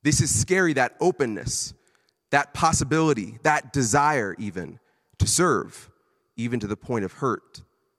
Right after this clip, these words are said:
to pain, to suffer. And yet, openness doesn't mean blind obedience, and openness also doesn't mean there aren't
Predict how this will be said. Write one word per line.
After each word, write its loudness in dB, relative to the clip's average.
to 0
pain, -6
to -6
suffer. -6
And 4
yet, 2
openness 0
doesn't 0
mean 0
blind -2
obedience, -6
and 4
openness 2
also 2
doesn't 2
mean 4
there 2
aren't 0